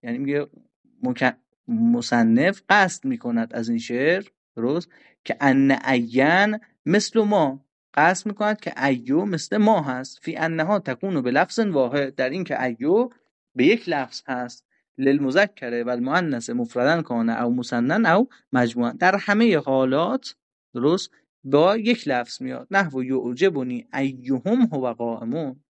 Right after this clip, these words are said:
درست؟ اینم مثالش. خب ثم ان عین لها اربعة احوال، ایو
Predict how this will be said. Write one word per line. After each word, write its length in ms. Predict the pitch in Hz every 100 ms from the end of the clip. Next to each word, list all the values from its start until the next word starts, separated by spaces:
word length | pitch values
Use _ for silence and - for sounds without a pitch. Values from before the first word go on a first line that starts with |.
| _ _ -
درست؟ 300 | 131 175 - _ _ - - _ _ _ _ -
اینم 420 | 151 185 220 214
مثالش. 580 | 139 120 120 104 - -
خب 280 | - 196 - _ _ _ _ _ - -
ثم 280 | 233 247 165
ان 300 | 139 139 135
عین 520 | - 131 123 160 233
لها 300 | 165 143 214
اربعة 420 | 220 214 208 143
احوال، 560 | 127 120 120 120 120 127 _
ایو 540 | 156 196 202 226 233